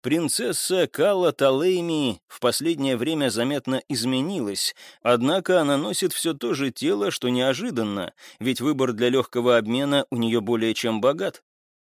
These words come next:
Без сытных дворцовых трапез она похудела,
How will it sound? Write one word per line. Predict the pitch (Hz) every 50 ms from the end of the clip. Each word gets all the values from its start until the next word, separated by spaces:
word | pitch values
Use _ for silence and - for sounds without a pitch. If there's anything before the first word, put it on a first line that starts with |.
| _ _ _ -
Без | 107 113 147 151 -
сытных | - - - 247 - - 170 156 135 - -
дворцовых | 113 107 107 131 123 - - 131 127 123 117 -
трапез | - - 123 127 123 113 - 120 110 - - -
она | - 127 123 120 110
похудела, | - 120 113 - 123 123 113 117 151 196 202 190 190 190 180 151